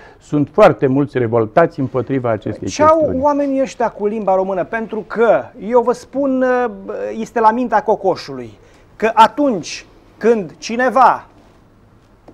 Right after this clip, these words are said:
Speaker 2: de peste graniță îți servește pe tavă, îți ridică mingea la fileu și spune: "Române, noi ungurii avem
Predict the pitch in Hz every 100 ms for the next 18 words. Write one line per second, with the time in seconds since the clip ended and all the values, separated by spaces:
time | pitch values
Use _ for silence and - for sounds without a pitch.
0 | _ - - 156 214 269 - 220 214 202
1 | 175 - 196 196 - 240 233 - 214 214
2 | 196 - 151 123 117 202 208 240 277 233
3 | 233 226 185 185 165 175 175 170 123 120
4 | 233 - 269 254 240 - - - _ _
5 | _ _ _ 202 233 262 302 254 196 135
6 | - _ 208 294 294 269 285 285 254 254
7 | 269 277 202 - 226 214 277 262